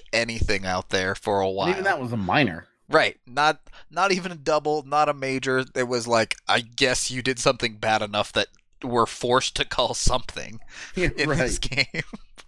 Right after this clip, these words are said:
Speaker 2: Like, okay, well, you just kneecapped a dude.
Speaker 1: <laughs>
Speaker 2: So that's a minor penalty. A minor penalty.
Speaker 1: <laughs> Right.
Speaker 2: All right. Whatever you say, Chief.
Speaker 1: <laughs> Um,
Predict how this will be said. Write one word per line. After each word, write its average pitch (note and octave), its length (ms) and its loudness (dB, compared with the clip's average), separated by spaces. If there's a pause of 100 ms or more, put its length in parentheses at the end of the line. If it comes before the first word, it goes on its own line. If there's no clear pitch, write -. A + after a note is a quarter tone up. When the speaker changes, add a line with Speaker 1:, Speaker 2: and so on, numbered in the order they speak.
(120)
Speaker 2:
Like, G2 140 0
okay, G#2+ 560 -2 (140)
well, F#2 440 0 (220)
you A2+ 140 0
just C#3 360 2
kneecapped A2 840 0
a G#2+ 60 -2
dude. F2+ 560 0
Speaker 1:
<laughs> F3 60 0 (1160)
Speaker 2:
So A2 1000 -2 (520)
that's C#3 180 6
a A#2+ 60 0
minor F#2 340 2
penalty. D#2+ 540 -8
A D#3+ 140 0
minor D#3+ 500 0
penalty. F#2+ 420 -2 (220)
Speaker 1:
<laughs> - 220 0
Right. - 580 0 (600)
Speaker 2:
All G2 200 4
right. E2+ 180 -2 (200)
Whatever A2 260 2
you A2+ 80 0
say, F2 200 0
Chief. - 380 -12 (120)
Speaker 1:
<laughs> - 420 0 (880)
Um, C#3 360 0